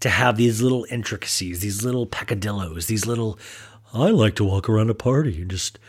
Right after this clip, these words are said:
make sure the right air temperature is there, the dust particles in the air. I like to vacuum my couch like Erika Jayne does.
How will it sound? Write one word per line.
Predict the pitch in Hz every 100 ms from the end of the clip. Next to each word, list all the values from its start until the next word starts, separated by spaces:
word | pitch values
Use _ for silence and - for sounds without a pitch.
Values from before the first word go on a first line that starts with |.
| - _ _
make | 113 107
sure | - 120
the | 110
right | 107 110
air | 104 107 110
temperature | 107 113 101 107 113 113
is | 104 98
there, | 104 101 104 107 - - - - _
the | 110 107
dust | 98 113 107 - - -
particles | 117 101 104 110 107 113 - - -
in | 117 107
the | 104
air. | 101 107 120 _ - - - - _ _
I | 117
like | 110 117
to |
vacuum | 107 110 - 110
my | 104 101
couch | - - 104 117 - -
like | 104 98
Erika | 101 101 101
Jayne | 92 - 98 98 110
does. | 113 110 117 131 139 -